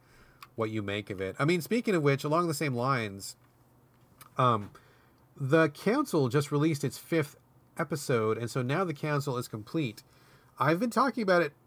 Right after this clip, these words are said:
a lot. I haven't played episode five yet. It's coming up for me very soon.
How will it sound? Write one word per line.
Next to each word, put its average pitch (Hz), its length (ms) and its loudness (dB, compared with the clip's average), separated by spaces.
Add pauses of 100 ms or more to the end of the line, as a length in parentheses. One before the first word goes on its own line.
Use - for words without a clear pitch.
a 135 80 0
lot. 127 480 2
I 131 80 0
haven't 175 240 0
played 175 260 2
episode 147 400 0
five 131 300 0
yet. 110 100 -2
It's 107 140 -8
coming 143 260 0
up 139 100 -4
for 127 100 -10
me 123 80 -4
very 113 260 -2
soon. 104 480 -6